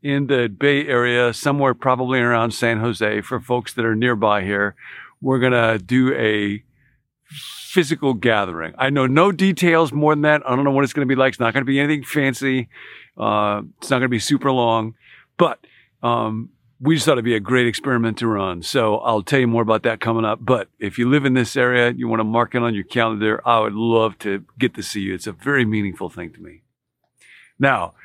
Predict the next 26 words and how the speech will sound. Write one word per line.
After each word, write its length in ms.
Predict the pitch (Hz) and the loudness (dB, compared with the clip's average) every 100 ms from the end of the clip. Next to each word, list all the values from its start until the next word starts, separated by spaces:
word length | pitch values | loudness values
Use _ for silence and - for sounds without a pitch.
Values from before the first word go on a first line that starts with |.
| - _ | -20 _
I 120 | 107 | -2
will 120 | 107 | -2
tell 240 | 98 160 160 | 0 0 2
you 220 | 156 135 | 2 2
about, 420 | 117 117 113 110 _ _ _ _ _ _ - | 2 2 2 0 _ _ _ _ _ _ -4
uh, 280 | 110 104 98 - _ _ _ _ - - | -2 -2 -6 -14 _ _ _ _ -20 -6
the 80 | 104 | -4
change 380 | - 120 113 | 2 2 2
that's 180 | 95 101 | -2 -6
coming 320 | - 110 92 | -4 -2 -4
today. 380 | 82 92 85 80 - | -6 -4 -4 -6 -10
And 100 | 104 | -8
I 60 | 101 | -2
wanna 220 | 113 120 | -2 -2
start 400 | 92 - 127 131 | -2 0 2 2
with 180 | 110 - | -2 -4
a 80 | 87 | -10
story. 340 | - 107 90 | -2 -2 0
I'll 120 | 90 | -4
probably 260 | - 139 127 | 0 0 0
tell 220 | - 110 | -2 -6
two 260 | - 123 110 | -4 -4 -4
stories. 720 | - 95 90 85 - - - _ _ _ _ _ _ _ _ _ | -4 -8 -10 -14 -10 -10 -12 _ _ _ _ _ _ _ _ _
The 80 | - | -8
door 400 | 95 87 139 135 | -4 2 2 2
opened. 480 | - 98 - 85 92 | 0 -4 -6 -14 -14